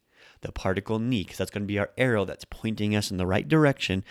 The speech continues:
of where something is coming and going. We need that arrow marker, right? So what, remember, whenever the location is marked with ni, and then we need the motion, so we need hashiru or aruku or what have you,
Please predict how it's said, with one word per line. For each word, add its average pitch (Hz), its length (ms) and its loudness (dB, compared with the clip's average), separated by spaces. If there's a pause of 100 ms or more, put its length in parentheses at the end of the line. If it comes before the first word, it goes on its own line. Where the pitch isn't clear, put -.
(240)
of 101 140 -2
where 98 100 4
something 104 400 -2
is 95 140 -2
coming 113 420 -4
and 92 180 -6
going. 87 300 -4
We 90 60 -8
need 101 180 -4
that 104 240 -2
arrow 104 300 2
marker, 82 340 -2
right? 92 240 0 (360)
So - 160 -2
what, 90 160 -2 (100)
remember, 107 400 0
whenever 90 380 -2
the 123 80 2
location 135 580 2
is 175 340 0 (540)
marked 92 180 -4
with 139 160 -2
ni, 143 340 -2 (400)
and 98 200 -6
then 95 120 -2
we 107 140 -4
need 101 220 -4
the 98 180 0
motion, 104 680 2
so - 140 -8
we 90 100 -2
need 87 340 -2
hashiru 90 680 2
or 90 140 -4
aruku 90 680 -4
or 90 140 -4
what 90 160 -2
have 87 260 -4
you, 110 200 0